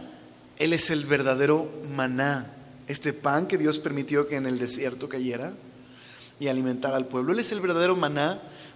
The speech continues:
del cual pueden comer y nunca jamás morir. Así que toma alguno de estos elementos y muestra que Él es el cumplimiento completo de, de, de esa fiesta o ese símbolo. Es una señal,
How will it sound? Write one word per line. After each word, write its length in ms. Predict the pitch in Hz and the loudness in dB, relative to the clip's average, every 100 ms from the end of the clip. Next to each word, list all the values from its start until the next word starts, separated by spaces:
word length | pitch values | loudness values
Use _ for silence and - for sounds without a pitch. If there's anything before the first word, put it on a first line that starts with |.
| 147 | -4
del 100 | 135 | 2
cual 280 | 151 139 | 4 4
pueden 280 | 165 175 185 | 2 2 2
comer 380 | 180 151 143 196 - - - - - - - - | 0 0 0 -2 -6 -16 -20 -20 -20 -20 -16 -4
y 140 | 143 | -2
nunca 420 | 139 151 175 180 | 0 0 0 -2
jamás 680 | 165 143 127 117 - - 120 | -4 -2 -4 -2 -2 -4 -10
morir. 340 | 117 110 104 107 - - - - - - - | -6 -4 -6 -8 -16 -20 -20 -20 -18 -16 -6
Así 160 | - | 0
que 120 | 185 190 | 6 6
toma 360 | 185 127 185 - - - | 8 6 4 2 -10 -2
alguno 420 | 170 185 185 262 | 4 6 6 6
de 80 | 233 | 8
estos 300 | - 220 - | 8 6 4
elementos 920 | 180 165 160 165 - - - - - - - - - - | 2 4 2 2 -2 -2 -2 -4 -8 -20 -20 -20 -20 -4
y 100 | 165 | -2
muestra 440 | 165 180 185 202 196 | 4 4 4 2 2
que 120 | 185 | 2
Él 80 | 180 | 2
es 160 | 180 | 2
el 120 | 165 | -2
cumplimiento 840 | 165 165 151 160 160 160 175 175 185 | -2 -6 -2 0 2 2 2 0 0
completo 600 | 165 156 143 135 127 107 - - - - - 127 | 0 -2 0 0 -2 -8 -12 -18 -20 -20 -16 4
de, 220 | 143 143 | 6 6
de, 280 | 147 147 143 | 4 4 4
de 180 | 151 147 | 2 0
esa 200 | 156 143 | 0 -4
fiesta 560 | - 156 175 - 139 | -4 0 0 2 2
o 100 | 127 | 4
ese 160 | 139 147 | 2 0
símbolo. 560 | - 208 202 151 113 - - - - - - 143 | 0 0 2 2 2 -4 -12 -14 -16 -20 -12 -4
Es 140 | - | 0
una 120 | 175 | 4
señal, 480 | 170 180 226 214 123 | 4 4 4 2 -2